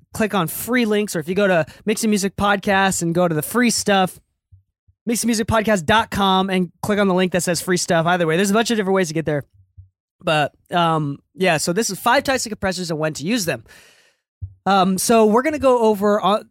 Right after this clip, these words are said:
basically just kind of read this P D F. And again, you could download this P D F for free,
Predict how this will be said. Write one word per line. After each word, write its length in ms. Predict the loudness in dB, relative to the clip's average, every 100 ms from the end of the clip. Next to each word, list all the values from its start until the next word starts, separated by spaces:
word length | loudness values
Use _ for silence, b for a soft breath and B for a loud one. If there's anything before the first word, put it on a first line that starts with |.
| -4
basically 360 | -2 0 0
just 180 | 0 -2
kind 140 | -2 -4
of 160 | -4
read 260 | -4 -2 -2
this 140 | -4
P 200 | -4 -4
D 160 | -2 0
F. 160 | 0 -2
And 80 |
again, 200 | -4 -4
you 80 | -4
could 120 | -2
download 340 | 0 2 2 2
this 100 | -2
P 140 | -2
D 100 | 0
F 100 | -2
for 180 | 0 -2
free, 500 | -2 -6 -2 -2 -4